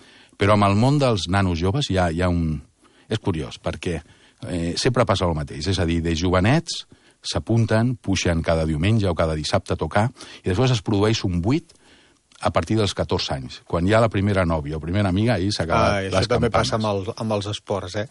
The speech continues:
Speaker 1: Sí. I després, alguna recupera als divuit anys. Suposo divuit, dinou anys. Suposo que ja estan desencantats i diuen: «Tate,
Speaker 2: Mm.
Speaker 1: eh, tornem a tocar campanes.»
Speaker 2: Tornem a tocar campanes, exacte. Ah, hi ha oients que ens fan, eh, Jaume diu,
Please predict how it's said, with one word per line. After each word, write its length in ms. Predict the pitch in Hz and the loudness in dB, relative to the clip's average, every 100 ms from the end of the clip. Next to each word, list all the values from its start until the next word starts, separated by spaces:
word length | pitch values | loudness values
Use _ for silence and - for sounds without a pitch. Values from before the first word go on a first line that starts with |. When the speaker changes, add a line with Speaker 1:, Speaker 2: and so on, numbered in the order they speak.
| - | -4
Speaker 1:
Sí. 220 | 78 69 - - - _ 226 | -4 -6 -14 -20 -20 _ 0
I 60 | |
després, 680 | 160 110 - - 147 196 - - | 2 -2 -4 0 0 0 -6 -4
alguna 440 | - 107 110 151 147 | 0 2 2 2 2
recupera 460 | 117 117 127 127 | 0 -2 0 2
als 120 | 127 | 2
divuit 300 | 101 92 95 | 0 -2 -2
anys. 320 | 80 69 67 - - _ _ | -4 -6 -14 -20 -20 _ _
Suposo 480 | 87 104 107 104 92 | -4 0 2 2 0
divuit, 340 | 87 95 110 | 0 0 0
dinou 300 | 95 90 90 | 0 0 0
anys. 140 | 78 73 | -2 -4
Suposo 260 | 85 104 | -2 0
que 80 | 113 | 2
ja 60 | 110 | 2
estan 400 | 101 107 98 95 | 4 2 4 0
desencantats 640 | 90 95 87 87 104 110 | 0 0 0 0 -2 -2
i 60 | 98 | -2
diuen: 200 | 85 80 | -4 -4
«Tate, 280 | 90 120 127 _ | -8 -10 -16 _
Speaker 2:
Mm. 140 | 127 101 - - | -6 -6 -10 -10
Speaker 1:
eh, 160 | 85 | -8
tornem 320 | 80 92 104 113 | -4 0 4 4
a 80 | |
tocar 220 | 98 85 85 | 2 -2 -4
campanes.» 400 | 80 78 73 71 | -6 -6 -10 -6
Speaker 2:
Tornem 240 | 131 127 123 | -2 0 0
a 60 | |
tocar 200 | 120 117 | 0 -2
campanes, 580 | 117 113 117 110 151 - | 0 0 0 0 -2 -6
exacte. 460 | 120 101 101 - 131 - - - | -8 -6 -8 -6 -8 -8 -18 -10
Ah, 100 | 127 - | -8 -2
hi 200 | 135 131 | 0 2
ha 40 | |
oients 340 | 139 135 143 | 4 2 2
que 80 | - | 0
ens 120 | 127 | -4
fan, 260 | - 127 127 | -2 -2 -2
eh, 280 | 127 117 117 | -4 -6 -4
Jaume 340 | 107 120 135 | 0 2 2
diu, 180 | 120 104 | 2 0